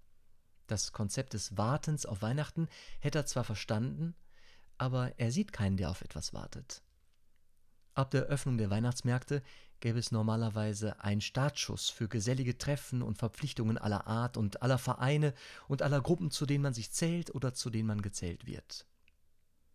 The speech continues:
Kann man nicht kommen, bedarf es schon einer Erklärung. Am besten natürlich, man ist schon auf einer anderen Weihnachtsfeier. Normalerweise.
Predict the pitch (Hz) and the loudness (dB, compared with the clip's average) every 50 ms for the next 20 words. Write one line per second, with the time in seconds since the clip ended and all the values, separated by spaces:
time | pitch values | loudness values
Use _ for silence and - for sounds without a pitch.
0 | _ - - - - - - 110 107 101 101 98 120 147 - - - 127 117 113 | _ -20 -20 -20 -14 -6 0 2 4 4 4 4 4 2 0 -2 -4 -2 0 0
1 | 110 104 - 98 98 123 - - - - - 117 107 101 - 98 104 104 98 - | -2 -2 0 0 0 0 -2 -4 -6 -4 -2 -2 -2 -2 0 0 0 0 0 -2
2 | 101 - - - 170 147 101 101 104 - - - - - - - - 95 123 120 | -6 -6 0 2 2 2 2 2 -2 -6 -10 -14 -14 -10 -4 -2 2 4 4 4
3 | - - 123 113 113 - - 127 123 120 123 120 - - - - - - - - | 4 2 0 0 0 0 0 0 2 2 0 -2 -6 -10 -18 -20 -20 -20 -20 -20
4 | - - - 107 113 120 120 - - - 120 107 - - - 90 101 95 - 104 | -14 -6 -2 -2 0 0 -2 -4 -4 -4 -2 -2 -2 -2 -2 -4 -2 -2 0 0
5 | 104 95 92 92 92 87 78 65 - - - - - - 50 - - - - - | 0 2 0 0 -2 -4 -6 -6 -8 -8 -10 -10 -10 -10 -12 -12 -12 -16 -20 -20
6 | - - - _ - - - - _ _ _ _ _ _ _ _ _ - _ _ | -20 -20 -20 _ -20 -20 -20 -20 _ _ _ _ _ _ _ _ _ -20 _ _
7 | _ - _ _ - - - - 85 92 92 95 95 87 76 - - 80 - - | _ -20 _ _ -20 -12 -6 -4 -4 -2 -2 -2 -2 -4 -4 -8 -8 -10 -10 -10
8 | - - | -12 -12